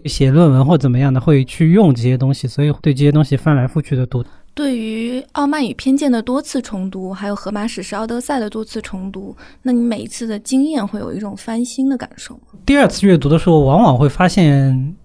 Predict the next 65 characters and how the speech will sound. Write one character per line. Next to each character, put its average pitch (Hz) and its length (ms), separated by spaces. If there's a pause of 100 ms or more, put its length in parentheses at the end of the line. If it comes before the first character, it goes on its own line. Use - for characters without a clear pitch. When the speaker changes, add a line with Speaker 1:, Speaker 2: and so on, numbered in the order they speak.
(140)
Speaker 1:
如 190 140
果 226 100
你 170 120
真 220 120
的 254 60
很 120 160
认 185 160
真 208 160
的 190 60
在 143 160
重 127 180
读 131 100
的 131 80
话， 135 160
会 170 300
看 185 260
到 147 200
一 143 60
些 156 200
就 156 140
第 180 200
一 202 60
次 190 260
阅 160 160
读 131 120
的 139 100
时 143 100
候 131 160 (140)
被 180 100
忽 - 220
视 254 160
掉 135 100
的 123 120
东 123 180
西。 - 180 (300)
很 147 160
多 175 180
书 190 220
其 165 180
实 139 160
都 180 200
是 147 280 (220)
到 196 140
了 165 100
第 196 140
二 180 140
遍 143 200
之 120 80
后， 143 160
你 139 200
已 135 60
经 160 440
风 254 200
景 160 200
已 143 100
看 170 260
透 208 220
的 135 100
那 143 120
种 127 220
状 160 200
态， 135 160
然 131 180
后 175 120
你 135 160